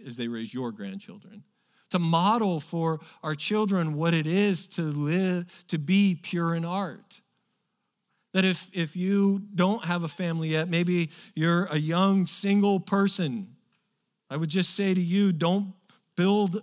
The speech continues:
you don't build a life of righteousness on a foundation of sin. If you want a harvest of righteousness, if, if you want your, your life, your family to be pure in heart in the future, then start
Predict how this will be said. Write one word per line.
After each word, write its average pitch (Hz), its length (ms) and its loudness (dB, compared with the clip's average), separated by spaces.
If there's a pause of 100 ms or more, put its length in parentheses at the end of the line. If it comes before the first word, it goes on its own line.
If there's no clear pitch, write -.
you 165 180 -2
don't 190 420 0
build 170 220 0
a 151 40 0
life 151 340 -2
of 139 120 -8
righteousness 147 680 -4
on 139 120 -8
a 127 40 -10
foundation 139 600 -6
of 120 80 -10
sin. 143 440 -6 (1300)
If 196 320 0
you 180 80 4
want 220 240 2
a 208 40 2
harvest 220 400 2
of 160 140 -2
righteousness, 180 720 0
if, 165 180 -2
if 170 180 -8
you 165 140 -2
want 185 400 0
your, 170 300 0 (360)
your 165 220 0
life, 190 480 0
your 160 100 -2
family 208 760 0
to 175 140 -4
be 226 560 2
pure 214 380 0
in 180 120 0
heart 190 440 0
in 170 140 0
the 160 80 -2
future, 202 600 -2
then 151 220 -6
start 165 640 -2